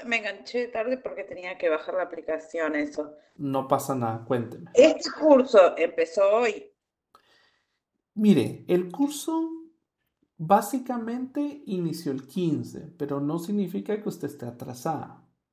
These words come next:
Speaker 2: ¿sí?
Speaker 1: No, ¿sabe, sabe por qué le pregunto? Porque yo estoy en todos los grupos, estoy anotada en los otros,
Speaker 2: ¿Sí?
Speaker 1: en los otros cursos también,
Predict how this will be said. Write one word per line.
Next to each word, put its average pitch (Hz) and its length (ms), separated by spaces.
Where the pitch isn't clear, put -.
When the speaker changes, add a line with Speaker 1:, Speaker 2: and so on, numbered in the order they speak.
Speaker 2:
¿sí? - 160
Speaker 1:
No, 269 300
¿sabe, 320 220
sabe 311 320
por 262 140
qué 277 100
le 269 80
pregunto? 277 380
Porque 254 540
yo - 200
estoy 339 240
en 262 140
todos 233 160
los 214 140
grupos, 170 360
estoy 202 180
anotada 190 400
en 175 80
los 170 100
otros, 175 160
Speaker 2:
¿Sí? 170 100
Speaker 1:
en 156 140
los 160 180
otros 196 680
cursos 165 400
también, 151 560